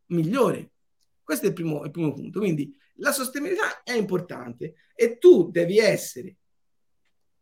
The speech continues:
un punto di riferimento per i tuoi collaboratori, per dargli gli stipendi e garantirgli il futuro, ma allo stesso tempo devi essere anche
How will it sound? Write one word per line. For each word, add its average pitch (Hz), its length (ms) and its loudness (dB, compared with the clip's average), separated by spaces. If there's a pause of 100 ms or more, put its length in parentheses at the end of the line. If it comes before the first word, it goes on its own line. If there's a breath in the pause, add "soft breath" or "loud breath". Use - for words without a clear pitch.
(140)
un 277 180 2
punto 285 300 2
di 233 60 2
riferimento 208 540 2
per 156 120 0
i 147 40 0
tuoi 160 140 0
collaboratori, 143 680 -4
per 143 180 -6
dargli 165 340 -2
gli 135 100 -8
stipendi 170 440 -4
e 147 40 -8
garantirgli 156 380 -6
il 220 80 -8
futuro, 370 420 0 (260 loud breath)
ma 311 200 2
allo 320 140 2
stesso 320 280 -6
tempo 349 300 2
devi 262 200 2
essere 254 380 4
anche 233 720 0